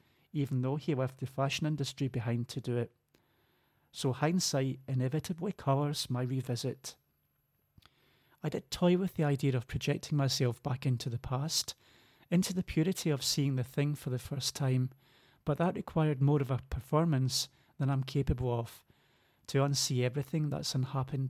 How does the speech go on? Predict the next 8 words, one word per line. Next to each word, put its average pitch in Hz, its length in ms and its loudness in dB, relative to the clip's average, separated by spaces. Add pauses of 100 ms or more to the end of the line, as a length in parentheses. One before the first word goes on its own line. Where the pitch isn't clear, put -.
since. - 640 -4 (1040)
Besides, 131 680 0
hindsight 180 480 2
is - 160 -4
hell 135 220 0
of 131 100 -2
a 131 60 -8
fun, 123 400 -6